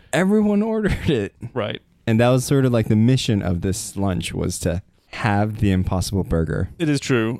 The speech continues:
Speaker 2: Uh, luckily, I had my co-host with me who agreed to go splitsies. <laughs> I had to go and find a knife from, like, the back of the restaurant.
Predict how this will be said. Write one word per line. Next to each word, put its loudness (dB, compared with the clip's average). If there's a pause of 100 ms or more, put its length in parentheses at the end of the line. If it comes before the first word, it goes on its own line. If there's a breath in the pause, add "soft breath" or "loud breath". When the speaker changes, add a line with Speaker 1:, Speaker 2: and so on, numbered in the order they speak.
Speaker 2:
Uh, 2
luckily, -2
I 0
had -2
my -2
co-host 0
with 0
me -4
who -2
agreed -2
to -8
go 0
splitsies. -6 (160)
<laughs> -8
I -2
had 0
to -2
go 2
and -2
find 0
a -2
knife -2
from, -12
like, -4
the 0
back -4
of -2
the 0
restaurant. -4